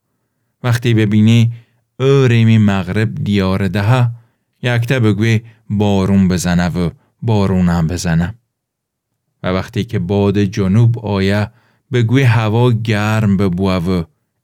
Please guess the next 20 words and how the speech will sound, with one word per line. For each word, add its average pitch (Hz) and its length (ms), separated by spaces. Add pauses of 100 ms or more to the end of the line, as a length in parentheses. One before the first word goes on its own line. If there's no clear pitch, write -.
ایتو 127 420
ببوه. 110 460 (960)
ای 147 160
داریون، 90 720 (640)
شما 110 340
که 107 140
خوب 120 320
دونی 92 280
وضعیت 101 800
زمین 110 800
و 113 180
آسمون 95 720
تعبیر - 480
کنی، 117 420 (960)
چطوره 117 500
که 113 180
از 92 140
تعبیر 110 500
عیسی 90 440
عاجزی؟ 113 720